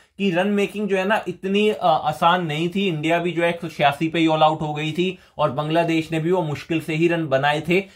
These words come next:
लेकिन फिर भी जब इंडिया की बैटिंग आई, so रन मेकिंग थोड़ी सी डिफिकल्ट थी, लेकिन mostly जो प्लेयर्स हैं वो कहीं ना कहीं विकेट थ्रो करके गए, या फिर आप कह सकते हैं कि उतना अच्छा टेम्परामेंट नहीं था। विराट का कैच बहुत अच्छा पकड़ा गया, लेकिन overall जो है इंडिया की बैटिंग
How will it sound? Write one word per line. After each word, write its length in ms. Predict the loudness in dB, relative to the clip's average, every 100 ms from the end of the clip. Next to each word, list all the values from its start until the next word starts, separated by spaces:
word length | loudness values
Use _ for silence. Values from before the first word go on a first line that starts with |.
| -6
लेकिन 220 | -4 -2
फिर 220 | 0 0 2
भी 140 | 0
जब 160 | 2 2
इंडिया 220 | 2 0
की 120 | 2
बैटिंग 340 | 0 0 0
आई, 200 | 0 0
so 260 | 0 0 0 -2 _ _ _ _ _ _ -6
रन 200 | 2 2
मेकिंग 320 | 4 0 -2
थोड़ी 340 | -4 -2 2 2
सी 120 | 2
डिफिकल्ट 520 | 0 0 0 0 0
थी, 60 | -2
लेकिन 300 | -2 -2 -2
mostly 320 | -2 -2 -2
जो 80 | -2
प्लेयर्स 380 | 0 2 2 2
हैं 200 | -2 -2 -8 -20 -6
वो 120 | -4
कहीं 220 | 2 2
ना 100 | 2
कहीं 240 | 0 2 0
विकेट 340 | 0 -2 -4
थ्रो 200 | -2 -2
करके 340 | 2 0 0 0
गए, 200 | 2 2
या 200 | 4 2
फिर 260 | 2 -2 0
आप 200 | 0 0
कह 100 | -2 -4
सकते 320 | -4 -8 -6
हैं 140 | -4
कि 120 | -2 -6
उतना 200 | -4 -6
अच्छा 220 | -2 -2
टेम्परामेंट 580 | 0 -2 0 0 0 -4
नहीं 100 | 0
था। 180 | 2 2 -2 _ -8
विराट 360 | -2 2 2
का 80 | 2
कैच 340 | -2 2 2 0
बहुत 220 | -2 -2
अच्छा 220 | -2 0
पकड़ा 340 | 2 2 2 2
गया, 220 | 4 2 2 -6 -8
लेकिन 200 | -2 2
overall 420 | 2 4 2 2
जो 120 | 2 2
है 80 | 2
इंडिया 260 | 2 2
की 120 | 2
बैटिंग 420 | 2 0 0 -2